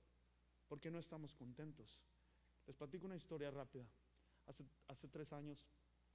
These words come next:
J P intentó para, ah, intentó,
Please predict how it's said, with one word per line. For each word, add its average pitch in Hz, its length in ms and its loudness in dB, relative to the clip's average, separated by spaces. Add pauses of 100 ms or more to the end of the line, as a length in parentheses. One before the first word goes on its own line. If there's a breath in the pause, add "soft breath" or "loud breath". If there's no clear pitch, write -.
(300)
J 139 200 4
P 135 100 -2
intentó 131 540 2 (520 loud breath)
para, 113 180 0 (1120 soft breath)
ah, 107 460 -4 (220)
intentó, 127 560 0